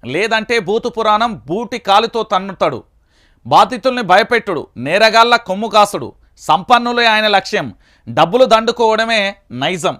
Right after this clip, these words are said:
ఇలాంటి మూర్ఖులు, నీచులు నిర్-, వీళ్ళను ఎన్కౌంటర్ చేసేయాలి, ఇలాంటి నీచులను ఎన్కౌంటర్ చేయాలని నేను చెప్తున్నా కదా, చెప్తున్నా కదా. పోలీసు వాళ్ళని అనగానే మొన్న ఒక పోలీస్ ఆఫీసర్ నాకు ఫోన్ చేసిండండి,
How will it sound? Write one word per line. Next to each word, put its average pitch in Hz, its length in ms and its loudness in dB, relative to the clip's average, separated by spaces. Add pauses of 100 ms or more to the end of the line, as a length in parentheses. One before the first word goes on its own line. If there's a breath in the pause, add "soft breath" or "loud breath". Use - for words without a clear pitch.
ఇలాంటి 196 380 0
మూర్ఖులు, 214 400 -6
నీచులు 202 480 -8
నిర్-, 175 420 -10
వీళ్ళను 208 420 -4
ఎన్కౌంటర్ 220 580 -2
చేసేయాలి, 214 540 2 (840)
ఇలాంటి 214 420 0
నీచులను 233 500 -6
ఎన్కౌంటర్ 233 720 -4
చేయాలని 208 280 0
నేను 202 160 -8
చెప్తున్నా 240 320 -6
కదా, 214 320 0 (960)
చెప్తున్నా 262 300 -2
కదా. 240 120 4
పోలీసు 240 420 0
వాళ్ళని 247 220 0
అనగానే 233 320 -2
మొన్న 220 180 -4
ఒక 214 140 -4
పోలీస్ 220 380 -2
ఆఫీసర్ 202 420 2
నాకు 196 200 -4
ఫోన్ 185 200 -4
చేసిండండి, 127 500 -6